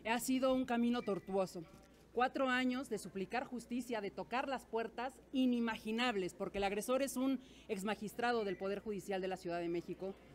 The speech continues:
un magistrado que se ha valido de todos los medios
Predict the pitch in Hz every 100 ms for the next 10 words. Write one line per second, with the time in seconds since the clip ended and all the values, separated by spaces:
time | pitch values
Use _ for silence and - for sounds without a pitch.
0 | - - 240 285 247 - 247 254 240 233
1 | - - - 220 240 294 320 294 294 247
2 | 233 311 330 285 208 240 254 214 180 175